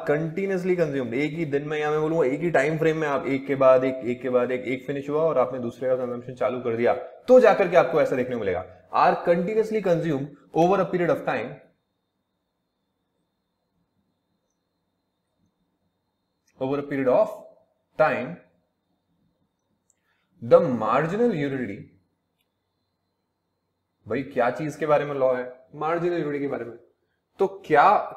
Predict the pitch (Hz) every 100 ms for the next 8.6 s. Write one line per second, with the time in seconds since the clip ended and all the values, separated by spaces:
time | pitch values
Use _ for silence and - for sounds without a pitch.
0 | - 180 175 - 196 175 180 165 160 160
1 | 151 147 143 135 127 127 - _ _ _
2 | - 92 90 90 135 156 143 135 127 127
3 | - _ _ _ _ _ _ _ - 113
4 | 160 165 110 113 123 147 147 180 190 185
5 | 123 101 131 135 160 139 - 101 - -
6 | _ _ _ _ _ _ _ _ _ _
7 | _ _ _ - 139 156 - - - _
8 | _ _ - 190 214 -